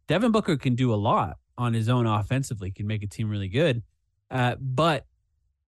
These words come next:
once Chris Paul falls off, every good team needs multiple guys that can create. And, and if Chris Paul is not, not capable of doing that consistently in the playoffs,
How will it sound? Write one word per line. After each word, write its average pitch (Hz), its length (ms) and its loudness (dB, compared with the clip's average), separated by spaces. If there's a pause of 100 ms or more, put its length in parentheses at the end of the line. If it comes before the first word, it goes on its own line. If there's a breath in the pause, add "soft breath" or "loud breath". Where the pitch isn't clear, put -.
(200)
once 143 400 2
Chris 160 220 0
Paul 147 200 2
falls 131 300 2
off, 135 380 0
every 156 440 2
good 139 340 0
team 139 340 2
needs 120 240 -2
multiple 120 420 0
guys 107 460 -4
that 78 160 -8
can 107 160 -4
create. 104 480 -4
And, 95 160 -6
and 101 180 -6
if 98 120 -4
Chris 110 200 -4
Paul 107 180 -2
is 101 100 -4
not, 101 180 -4 (240)
not 104 320 -4
capable 110 480 -2
of 98 80 -4
doing 107 220 -2
that 98 180 -4
consistently 104 640 -4
in 98 80 -2
the 95 80 -4
playoffs, 113 600 0